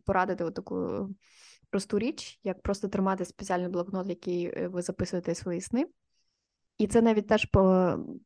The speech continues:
помагає, е, бути обізнаними у снах, коли ти потім їх, е, переписуєш. Е, чому це ва-, важливо цей блокнот тримати біля ліжка? Тому що,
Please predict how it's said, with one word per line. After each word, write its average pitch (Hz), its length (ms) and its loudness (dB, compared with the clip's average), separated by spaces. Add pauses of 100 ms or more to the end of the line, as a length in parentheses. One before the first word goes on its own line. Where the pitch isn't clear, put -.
(240)
помагає, 202 760 0 (140)
е, 185 180 0
бути 190 340 0
обізнаними 175 640 -2 (100)
у 185 100 -4
снах, - 460 -8 (300)
коли 180 160 -6
ти 190 120 -8
потім 190 340 -4
їх, 180 160 -6 (100)
е, 190 100 0
переписуєш. - 800 -4 (540)
Е, 208 160 4
чому 240 300 -2
це 220 280 -2
ва-, 214 480 2
важливо 208 500 0
цей 202 200 -4
блокнот 196 320 -6
тримати 196 340 -2
біля 196 220 2
ліжка? 359 340 -4
Тому 226 240 6
що, 214 360 4